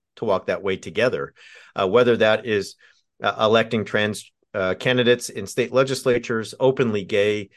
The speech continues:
governors across the country. Uh, you know, we have an Asian American woman who is mayor of Boston. We have a black woman who is mayor of Wilmington, North Carolina, which is a, a place that's historically tried to prevent black people from voting.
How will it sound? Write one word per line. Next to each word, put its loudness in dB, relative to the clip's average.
governors 2
across -4
the -12
country. -4
Uh, 0
you -4
know, 2
we -2
have 0
an -2
Asian -2
American -2
woman 0
who -6
is -6
mayor -2
of -8
Boston. -2
We -6
have -2
a -4
black -2
woman 0
who -8
is -12
mayor 0
of -4
Wilmington, 0
North -2
Carolina, 2
which -4
is -10
a, -4
a -4
place 0
that's -6
historically 0
tried 0
to -12
prevent -2
black -2
people -8
from -12
voting. 4